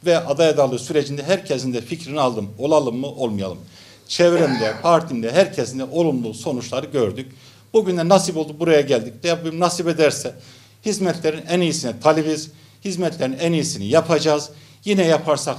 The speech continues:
ak Parti iktidar döneminde bizler yapacağız. Bu vatandaşımızın yanında olacağız. Kucaklayıcı olacağız, barışçıl olacağız. Hizmetin en alasını, en iyisini, en katkı sunan hizmetlerin hepsini yapacağız.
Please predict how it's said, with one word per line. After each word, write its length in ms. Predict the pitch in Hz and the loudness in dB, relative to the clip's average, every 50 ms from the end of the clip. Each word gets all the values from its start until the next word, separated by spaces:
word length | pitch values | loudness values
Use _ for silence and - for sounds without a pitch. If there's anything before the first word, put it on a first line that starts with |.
| - | -2
ak 200 | 156 160 156 - | -2 -2 -2 0
Parti 280 | - 143 135 135 - 135 | -2 -2 -2 -2 -6 -12
iktidar 340 | 131 - - 139 135 131 131 | -16 -4 0 0 0 2 0
döneminde 380 | 139 131 120 117 110 104 101 | -2 -4 -4 -4 -6 -8 -6
bizler 300 | 117 135 139 127 151 151 | -6 -8 -2 0 2 2
yapacağız. 560 | 156 143 - - 151 139 139 147 143 143 - - - - - - _ - | 2 2 0 0 -2 -2 0 0 -2 -2 -6 -12 -20 -20 -20 -20 _ -8
Bu 100 | 202 196 | 0 2
vatandaşımızın 720 | 190 165 170 160 156 151 143 135 - 127 127 120 110 110 | 2 2 2 0 0 0 0 0 0 -4 -6 -6 -6 -6
yanında 380 | 101 107 135 147 156 151 147 151 | -2 -2 -2 0 -2 0 0 2
olacağız. 380 | 143 139 131 139 143 143 139 139 - - - - - - - | 2 2 2 2 2 0 0 -2 -8 -18 -20 -20 -20 -20 -10
Kucaklayıcı 680 | - 175 165 175 175 160 170 156 139 135 127 131 151 | -8 -4 4 4 4 4 4 2 2 2 2 0 2
olacağız, 440 | 151 147 147 - 151 143 143 - - - - - | 2 2 2 2 0 0 0 -2 -8 -16 0 4
barışçıl 380 | 147 156 151 143 - - 151 | 4 4 4 2 -2 -4 -2
olacağız. 460 | 147 143 143 135 123 143 147 143 143 - - - - - - _ _ _ _ - | 0 2 2 2 2 2 0 0 -2 -6 -14 -20 -20 -20 -20 _ _ _ _ -4
Hizmetin 680 | 196 170 160 170 160 151 165 165 170 170 165 170 - - - | -4 -2 0 0 -2 -2 -2 -4 -4 -6 -6 -6 -10 -10 -4
en 140 | 151 160 165 | -2 0 0
alasını, 560 | 156 135 131 123 113 107 - - 135 135 131 135 - | 0 0 0 0 0 -2 -4 -6 -8 -8 -10 -10 -4
en 160 | 156 165 170 | -2 0 0
iyisini, 440 | 160 143 135 120 - - - 120 127 127 - - | 0 -2 -4 -4 -6 -8 -8 -10 -12 -12 -10 -6
en 200 | 151 170 170 165 | -6 -6 -6 -4
katkı 320 | 160 151 - - - 139 | -4 -6 -6 -6 -10 -14
sunan 340 | - - - 120 127 135 135 - - - - - - _ _ _ | -12 -10 -8 -8 -6 -6 -8 -12 -16 -20 -20 -20 -20 _ _ _
hizmetlerin 480 | 214 180 151 151 139 127 - 135 120 127 | -8 -8 -4 -4 -6 -6 -6 -8 -10 -4
hepsini 360 | 131 180 190 185 - 117 110 113 | -2 -2 -2 -2 -4 -8 -4 0
yapacağız. 560 | 151 160 151 156 151 139 147 139 139 135 | 0 0 0 0 -2 0 0 -2 -2 -2